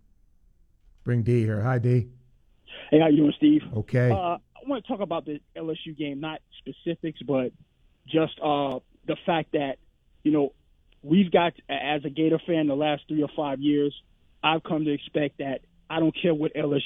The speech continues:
Speaker 2: U does the week before they play Florida. Uh, when they play us, they'll be ready. And I'm gonna give you three examples. Uh, in two thousand seventeen,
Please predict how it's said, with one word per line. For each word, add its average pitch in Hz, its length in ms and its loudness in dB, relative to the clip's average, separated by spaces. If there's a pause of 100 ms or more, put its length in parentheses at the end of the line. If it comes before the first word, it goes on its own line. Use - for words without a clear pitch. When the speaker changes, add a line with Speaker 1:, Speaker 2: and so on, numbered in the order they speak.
Speaker 2:
U 156 160 -4
does 139 380 4
the 135 80 2
week 143 240 4
before 143 380 4
they 143 140 4
play 147 280 2
Florida. 156 440 2 (500)
Uh, 143 280 0
when 226 280 -2
they 170 140 2
play 165 260 0
us, 165 240 0 (540)
they'll 160 160 0
be 143 140 0
ready. 135 380 -2
And 143 120 -2
I'm 165 80 2
gonna 151 100 0
give 147 140 -2
you 139 160 0
three 151 200 2
examples. 131 540 -2 (120)
Uh, 131 340 0 (500)
in 139 80 -6
two 196 180 2
thousand 151 420 2
seventeen, 147 680 2